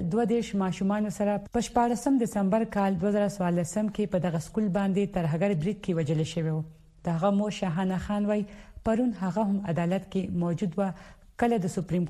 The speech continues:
کورټ درې کسیزه بنچ د پاکستان وزیر اعظم عمران خان عدالت ته راغوښتلو، چې تپوس ترې وکړي چې حکومت د دغه سانحې ذمهوار خلکو پر ضد څه قسمه کاروایی کړې ده. شاهانه خان وای، کله چې عمران خان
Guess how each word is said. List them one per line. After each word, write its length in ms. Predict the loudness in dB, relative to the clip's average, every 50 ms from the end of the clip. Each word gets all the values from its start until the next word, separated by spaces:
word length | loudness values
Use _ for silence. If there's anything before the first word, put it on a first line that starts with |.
| 0 0
کورټ 180 | 0 0 0 -2 -2 -2
درې 140 | 0 0 -2 0 -2
کسیزه 440 | -4 -2 0 0 0 2 2 0 0 0 0
بنچ 240 | 0 0 0 -2 -2 -4
د 100 | -4 -2 -2
پاکستان 520 | -2 -2 -4 -6 -2 -2 0 0 2 0 0
وزیر 260 | 0 0 0 0 0 0
اعظم 260 | 0 0 0 0 0 0
عمران 260 | 0 2 2 0 0 -2 -2
خان 260 | -2 -2 0 -2 -2 -4 -8 -14 -20 -20 -6 -4 -2
عدالت 400 | 0 0 2 0 0 -2 -2 -2
ته 140 | 0 0 0
راغوښتلو، 580 | 0 0 0 -2 -2 -2 -2 0 0 0 0 -2 -4 -10 -18 -20 -20 -20 _ -20 -20 -16 -6
چې 80 | -4 0 0 2
تپوس 320 | 0 2 2 0 0 0
ترې 120 | 2 0 0 2
وکړي 200 | 2 0 0 0 2
چې 60 | 0 0 0
حکومت 500 | 0 0 0 2 2 2 0 0 0 0
د 80 | 0
دغه 240 | 0 0 0 -2 -2
سانحې 480 | 0 0 0 2 2 2 0 0 0 0
ذمهوار 400 | 0 2 2 2 0 0 0 -2 -2
خلکو 260 | -2 -2 -2 -2 0
پر 160 | 0 0 0
ضد 160 | -2 -2 -4 -8 -16 -20 -20 -14 -8
څه 200 | -4 -4 -2 -2 -2
قسمه 240 | -4 -2 -2 -4 -2 0 0
کاروایی 340 | 0 0 0 -2 -2 -2 -2 0
کړې 140 | 0 2 0
ده. 80 | 0 -4 -6 -10 -16 -20 -20 -20 -20 -20 -20 -20 -20 -20 -20 -16 -6
شاهانه 340 | -2 0 2 2 2 2 0 0
خان 200 | 0 2 2 4
وای، 120 | 4 2 2 2
کله 160 | 2 2 2 2
چې 80 | 2 2 2
عمران 200 | 2 2 2 0 0
خان 180 | 0 0 0